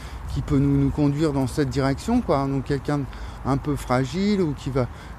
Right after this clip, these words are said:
lui-même, il va chercher un peu, euh, les emmerdes, les ennuis avec la justice ou alors avec le, qui est en situation de, de,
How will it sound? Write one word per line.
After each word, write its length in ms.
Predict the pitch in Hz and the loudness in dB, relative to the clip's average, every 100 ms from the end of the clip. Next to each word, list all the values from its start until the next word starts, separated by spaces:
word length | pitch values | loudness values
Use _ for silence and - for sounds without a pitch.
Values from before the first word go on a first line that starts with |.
| - | -2
lui-même, 400 | 160 185 180 170 | 2 4 4 4
il 80 | 139 | 2
va 120 | 135 | 0
chercher 360 | 156 135 - | 0 -4 -2
un 200 | 147 131 131 | 0 2 0
peu, 380 | 151 147 131 120 - - - - | 0 2 2 -2 -8 -16 -12 -2
euh, 100 | 131 | 2
les 240 | 131 123 | 4 4
emmerdes, 420 | 135 147 185 196 160 | 2 2 2 2 2
les 180 | 135 | 2
ennuis 360 | 139 151 180 185 | 2 2 2 2
avec 240 | 143 131 | 2 0
la 120 | 127 123 | 0 -2
justice 500 | 127 117 180 170 147 | -4 -6 -4 -4 0
ou 80 | |
alors 180 | 131 123 | 0 2
avec 260 | 120 123 - | 0 0 0
le, 140 | 135 - - - - | 0 -2 -10 -12 -4
qui 80 | |
est 20 | 131 | 0
en 120 | 127 | 0
situation 600 | - 127 143 131 - 147 | -4 -4 0 0 0 -2
de, 60 | 131 | 2
de, 280 | 120 123 | 2 2